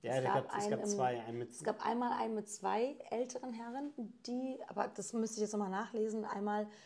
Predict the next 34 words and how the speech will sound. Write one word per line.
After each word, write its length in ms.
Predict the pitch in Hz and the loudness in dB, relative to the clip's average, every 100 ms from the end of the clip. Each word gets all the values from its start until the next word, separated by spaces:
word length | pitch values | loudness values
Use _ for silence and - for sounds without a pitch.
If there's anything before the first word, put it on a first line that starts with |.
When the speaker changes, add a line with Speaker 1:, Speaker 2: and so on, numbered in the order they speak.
| - | -4
Speaker 2:
war 100 | - | 0
es 120 | 208 220 | 2 2
ein 60 | |
junges 220 | 208 208 - | 0 0 -6
Pärchen. 560 | 262 294 - 170 160 - | -10 -8 -10 -12 -14 -10
Speaker 1:
Mhm. 160 | 117 120 | -4 0
Speaker 2:
Die 140 | 220 | 2
waren 120 | 240 | 2
unerfahren 520 | 240 254 254 262 269 359 - | 2 -2 -4 -6 -6 -8 -12
Speaker 1:
Mhm. 240 | 180 185 - | -12 -10 -6
Speaker 2:
und 100 | 208 | -4
einmal 320 | 220 226 233 | -2 -2 0
ältere 400 | - 214 214 - | 0 0 -2 -6
Herren 380 | 175 180 170 170 | -8 -8 -8 -4
oder 180 | 180 180 | -4 0
ein 180 | 196 214 | 0 0
älterer 380 | 180 170 - | -2 -4 -4
Herr, 200 | 180 175 | -4 -4
ich 80 | 170 | -4
glaub, 140 | 185 165 | -4 2
so 200 | 190 175 | 2 2
war's. 320 | 165 - - | -2 -6 -8
Zwei, 340 | - 196 196 202 | 0 2 2 0
zwei 240 | - 196 | 0 0
Pär-, 320 | 196 202 214 | 0 -4 -4
ein 120 | 214 190 | -6 -6
Pärchen, 440 | 202 220 226 220 | -4 -2 -2 0
jung, 260 | 233 285 359 - - | 2 2 0 -6 -4
Speaker 1:
Mhm. 220 | 117 107 | -2 0
Speaker 2:
neunundzwanzig 640 | 117 214 247 247 254 226 - | 2 4 2 0 -4 -4 -4
irgendwie 340 | 240 233 233 | -4 -4 -6
so. 320 | 208 240 302 - - - _ _ - | -4 -2 -4 -8 -20 -20 _ _ -4
Ähm, 540 | 220 208 208 208 208 - _ _ _ _ _ - | 0 0 0 -2 -6 -12 _ _ _ _ _ -4
m-, 140 | 226 | -4